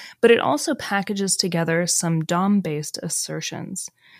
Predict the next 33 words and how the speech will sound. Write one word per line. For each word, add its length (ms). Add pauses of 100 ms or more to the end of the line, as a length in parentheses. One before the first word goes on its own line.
(140)
So 280
when 120
you're 120
testing 420
websites, 640
you 100
care 240
about 380
if 180
elements 460
are 80
present 420
or 100
not. 280 (400)
You 120
care 420
about 440
if 160
you 60
can 240
click 280
on 200
things. 440 (480)
And 380
Cypress, 600
you 120
know, 220
gives 340
you 80
the 100
basic 440
building 320
blocks. 560